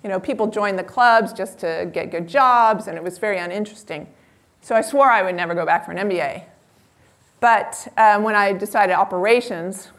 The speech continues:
then I went back for that. Um, so now I have two business degrees, but I'm in a technical field,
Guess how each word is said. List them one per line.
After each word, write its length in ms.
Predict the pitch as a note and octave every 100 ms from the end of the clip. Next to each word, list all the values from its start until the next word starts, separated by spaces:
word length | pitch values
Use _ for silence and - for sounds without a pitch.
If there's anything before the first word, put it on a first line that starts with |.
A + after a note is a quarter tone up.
| _
then 380 | F3+ E3+ E3+ -
I 80 | F3
went 220 | F3 F3+
back 240 | F3+ E3 -
for 100 | E3+
that. 400 | F3 E3 - - _ _ _ -
Um, 240 | F#3+ F#3+
so 140 | G3
now 180 | B3 C#4
I 80 | D#4
have 180 | - G3+
two 240 | - A#3+
business 380 | G3+ G3+ F3+ F3+
degrees, 480 | - E3+ E3 E3 - _ _ _ _ _ _
but 100 | A#3+
I'm 140 | A#3+
in 60 | A#3+
a 60 | A3+
technical 440 | - A3+ G#3 G3+
field, 380 | F#3+ F#3 F3 F3